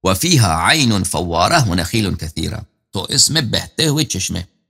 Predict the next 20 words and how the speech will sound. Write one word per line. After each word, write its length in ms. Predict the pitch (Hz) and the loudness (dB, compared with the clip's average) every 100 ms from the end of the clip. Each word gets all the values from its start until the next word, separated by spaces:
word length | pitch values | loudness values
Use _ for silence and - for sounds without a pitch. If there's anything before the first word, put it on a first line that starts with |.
| _ _ _ _ _ _ | _ _ _ _ _ _
یہ 80 | 101 | -6
وہ 100 | - | 0
سرزمین 480 | - 80 80 76 - | 0 0 -6 -6 -6
ہے 100 | 78 | -6
جہاں 280 | - 113 98 | -6 -4 -4
پہ 160 | - | -4
عجیب 320 | - 85 90 | -8 -4 -6
ہے، 80 | 78 - _ _ _ _ | -6 -12 _ _ _ _
بہتے، 440 | 87 - - 131 113 - _ _ - | -4 -4 0 0 0 -8 _ _ -12
بہتے 320 | - - 123 | -12 -2 0
ہوئے 180 | 98 78 | 0 -2
چشمے 380 | - 87 147 | -4 -2 0
ہیں 140 | 165 156 - _ _ _ _ _ _ _ _ _ _ _ _ _ | 0 0 -8 _ _ _ _ _ _ _ _ _ _ _ _ _
اور 280 | 101 147 165 | 0 2 2
نخیل 540 | 208 196 180 147 101 | 2 2 2 2 0
کثیرہ، 380 | 87 85 78 73 | -2 -6 -4 -6
اور 240 | 69 127 | -4 -4
بہت 300 | 131 147 165 | 0 2 4
سارے 180 | - 101 | 4 2
باغستان، 680 | 87 82 82 - - 73 | 0 -2 -2 -4 -2 -4